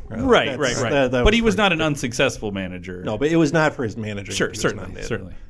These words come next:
Speaker 1: Right. I mean, so, like, I think, what does that tell us about ba-, I mean, managers, especially the first half of the twentieth century, sometimes do function more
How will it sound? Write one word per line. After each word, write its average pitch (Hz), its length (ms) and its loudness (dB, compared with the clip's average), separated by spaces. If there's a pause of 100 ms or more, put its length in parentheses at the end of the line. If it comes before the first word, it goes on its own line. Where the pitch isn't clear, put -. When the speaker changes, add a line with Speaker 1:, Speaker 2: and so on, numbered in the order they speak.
(180)
Speaker 1:
Right. 175 320 0
I - 80 -10
mean, 190 80 0
so, 185 200 4
like, 170 240 2
I 160 80 0
think, 165 260 -4
what 131 160 -4
does 139 140 -4
that 127 200 -2
tell 117 240 -2
us - 440 -8
about 110 320 -4 (180)
ba-, - 180 -10
I - 40 -8
mean, 147 140 -2
managers, 151 500 0
especially 139 520 -6
the 127 80 -6
first 131 440 -10
half 120 220 -2
of - 60 -16
the 127 60 -8
twentieth 120 320 -10
century, 120 400 -10
sometimes 120 480 -8
do 113 180 -8
function 120 460 -10
more 110 360 -6